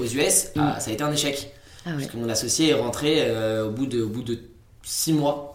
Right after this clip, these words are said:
Speaker 2: Ouais.
Speaker 1: Parce que, euh, il y
Speaker 2: Ils ont
Speaker 1: avait,
Speaker 2: pas réussi
Speaker 1: on
Speaker 2: à
Speaker 1: a,
Speaker 2: craquer
Speaker 1: on
Speaker 2: le
Speaker 1: a,
Speaker 2: marché.
Speaker 1: ouais, exactement. On avait personne sur place qui connaissait parfaitement le marché, qui
Speaker 2: Ouais.
Speaker 1: connaissait les Américains, qui connaissait leurs envies, leurs goûts, et cetera.
Speaker 2: Ouais.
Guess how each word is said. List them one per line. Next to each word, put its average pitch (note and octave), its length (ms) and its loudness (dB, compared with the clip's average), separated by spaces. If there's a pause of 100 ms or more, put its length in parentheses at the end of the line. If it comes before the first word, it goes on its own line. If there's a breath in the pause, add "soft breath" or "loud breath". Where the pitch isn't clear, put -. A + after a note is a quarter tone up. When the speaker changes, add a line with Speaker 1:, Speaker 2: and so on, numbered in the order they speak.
Speaker 2:
Ouais. D3 220 -2 (840 soft breath)
Speaker 1:
Parce - 200 0
que, - 120 -4
euh, D3+ 200 6
il A#2 100 2
y A2+ 40 2
Speaker 2:
Ils A2+ 40 2
ont - 60 4
Speaker 1:
avait, D3 120 8
Speaker 2:
pas - 80 8
réussi D3 180 4
Speaker 1:
on - 20 6
Speaker 2:
à - 40 6
Speaker 1:
a, - 20 4
Speaker 2:
craquer D3+ 180 2
Speaker 1:
on - 20 8
Speaker 2:
le - 60 8
Speaker 1:
a, B2+ 40 8
Speaker 2:
marché. C#3 220 4
Speaker 1:
ouais, - 160 0 (220)
exactement. C#3+ 580 0
On C3+ 160 0
avait C3+ 220 6
personne E3+ 360 4
sur - 160 0
place D#3+ 200 4
qui C3+ 120 -4
connaissait C3+ 300 0
parfaitement C#3 360 -4
le B2+ 60 -2
marché, B2 200 -2
qui C#3 140 -6
Speaker 2:
Ouais. C#3+ 100 0
Speaker 1:
connaissait D3+ 360 6
les C3+ 120 -2
Américains, C3 400 -4
qui - 140 -8
connaissait C3 340 -2
leurs B2+ 240 -2
envies, C3+ 260 2
leurs D#3 220 0
goûts, C#3 240 4
et B2+ 80 2
cetera. B2 420 -2
Speaker 2:
Ouais. C#3+ 260 0